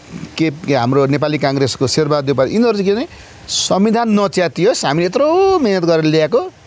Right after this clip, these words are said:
संविधानलाई बचाउनको लागि यो आन्दोलन भने यो के छ भने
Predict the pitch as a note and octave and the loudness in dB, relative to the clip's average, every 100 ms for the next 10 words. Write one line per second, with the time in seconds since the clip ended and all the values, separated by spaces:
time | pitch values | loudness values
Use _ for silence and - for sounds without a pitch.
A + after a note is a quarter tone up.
0 | - - - - - A3+ A#3 A3+ F3+ G#3 | -20 -20 -20 -8 0 2 2 0 0 0
1 | B3 B3 A#3 G#3+ A3 G#3 E3 D#3 C3 C#3 | 0 0 2 2 2 2 0 -2 -2 -2
2 | E3+ G3 A3 - G3+ A#3+ | 0 0 0 0 -2 -2